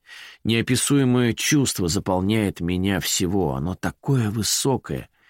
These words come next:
Я будто бы облагораживаюсь и очищаюсь.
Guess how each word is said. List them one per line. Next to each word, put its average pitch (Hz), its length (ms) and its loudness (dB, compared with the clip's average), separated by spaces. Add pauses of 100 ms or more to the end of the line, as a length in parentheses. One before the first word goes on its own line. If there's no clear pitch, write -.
(320)
Я 120 160 4
будто 131 320 2
бы 113 280 2 (480)
облагораживаюсь 107 1400 0
и 101 120 2
очищаюсь. 101 1120 0